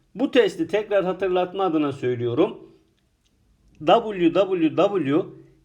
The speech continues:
ilkokulderslerim nokta com sitemizi ziyaret ederek online olarak kendiniz çözebilirsiniz. Bu videomun açıklama bölümüne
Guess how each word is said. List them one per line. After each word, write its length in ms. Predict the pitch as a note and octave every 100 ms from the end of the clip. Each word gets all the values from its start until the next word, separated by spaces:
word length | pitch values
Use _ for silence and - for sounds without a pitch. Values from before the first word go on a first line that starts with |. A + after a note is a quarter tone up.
| _
ilkokulderslerim 1300 | - B3 A#3 G#3 F#3 E3+ B2+ C#3 E3+ F3 F#3 A3 G#3
nokta 340 | E3 D#3+ C3 B2
com 220 | A3 G#3
sitemizi 600 | - E3 E3+ D#3 C#3 B2+
ziyaret 560 | B2 F#3+ G3 D#3+ C#3 G3+
ederek 480 | F#3+ C#3+ G3 G#3 - _ _ _ _ _ _ _ _ -
online 600 | D#3+ F#3 F#3 G3+ A#3+ A#3
olarak 440 | F3 C#3 C#3+ F#3+
kendiniz 640 | - G#3 F3+ D#3 G3+ A#3 - _ _ -
çözebilirsiniz. 1080 | - G3 A3 F#3+ D#3 C#3+ - A2+ G#2+ - _ _ _ _ _ _ -
Bu 280 | E3 C4+ F#3
videomun 480 | A#3 F#3+ F#3+ D3+ D3
açıklama 600 | G3+ G3 E3+ D3 C3+ C#3+
bölümüne 600 | G#3+ F3 C3+ C3+ A3+